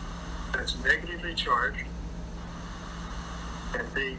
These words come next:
R N A, then, you know, it's like, it can't help but be negatively charged, 'cause that's, that's the core of their structure, is ribonucleic acid.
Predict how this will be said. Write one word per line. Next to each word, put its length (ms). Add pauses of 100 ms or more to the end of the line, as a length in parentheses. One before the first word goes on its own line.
R 220
N 100
A, 320 (240)
then, 220
you 60
know, 80
it's 240 (100)
like, 160 (580)
it 80
can't 240
help 240
but 160
be 120 (280)
negatively 340
charged, 280
'cause 100
that's, 300 (400)
that's 220
the 120
core 720
of 180
their 240
structure, 600 (420)
is 160
ribonucleic 760
acid. 420